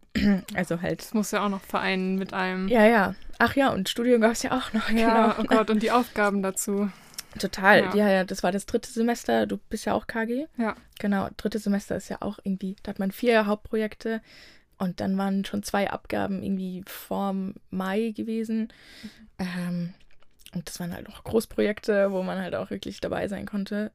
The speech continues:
Speaker 1: ähm, oder musste. Und ja, irgendwann ging's dann halt auch nicht mehr. Also ich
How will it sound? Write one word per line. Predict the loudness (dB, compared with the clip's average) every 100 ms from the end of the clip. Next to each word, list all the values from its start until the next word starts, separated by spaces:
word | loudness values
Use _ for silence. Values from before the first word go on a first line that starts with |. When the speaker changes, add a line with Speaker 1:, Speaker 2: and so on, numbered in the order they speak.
| -10
Speaker 1:
ähm, | -8 -8
oder | -10 -10
musste. | -6 -6 -4 -6 -6 -10 -20 -20 -20 _ _ _ -6
Und | -2 0 -2 -6 -12 -16 _ _ _
ja, | -2 0
irgendwann | 0 2 2 0 -2 -6 _ _ _ _ _ -10
ging's | -2 -2 0
dann | -2
halt | -2 0
auch | -2
nicht | -2 -2
mehr. | -4 -4
Also | -6
ich | -10